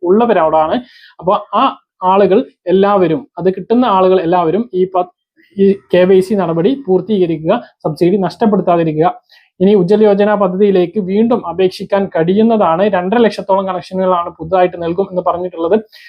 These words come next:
അപ്പൊ നിങ്ങളുടെ അടുത്തുള്ള ഗ്യാസ് ഏജൻസിയുമായിട്ട് ബന്ധപ്പെടുക. നിലവിൽ ഗ്യാസ് കണക്ഷൻ ഉള്ളവർക്ക് ഉജ്ജ്വൽ യോജന പദ്ധതിയിലേക്ക് മാറാനും സബ്സിഡി ആനുകൂല്യം ലഭിക്കാനും അർഹതയില്ല.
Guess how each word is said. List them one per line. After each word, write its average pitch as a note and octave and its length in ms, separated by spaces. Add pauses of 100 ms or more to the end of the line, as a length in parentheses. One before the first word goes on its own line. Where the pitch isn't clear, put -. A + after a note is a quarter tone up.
അപ്പൊ G3+ 140
നിങ്ങളുടെ B3+ 380 (220)
അടുത്തുള്ള F3 300
ഗ്യാസ് F3+ 320
ഏജൻസിയുമായിട്ട് F3 720
ബന്ധപ്പെടുക. E3+ 420 (100)
നിലവിൽ G#3 300
ഗ്യാസ് F#3+ 340
കണക്ഷൻ F#3+ 300
ഉള്ളവർക്ക് F#3 520 (160)
ഉജ്ജ്വൽ G3+ 240
യോജന F#3+ 280
പദ്ധതിയിലേക്ക് F3+ 640 (360)
മാറാനും F#3+ 540
സബ്സിഡി F#3+ 400
ആനുകൂല്യം F3+ 540
ലഭിക്കാനും F3+ 500 (120)
അർഹതയില്ല. F3 520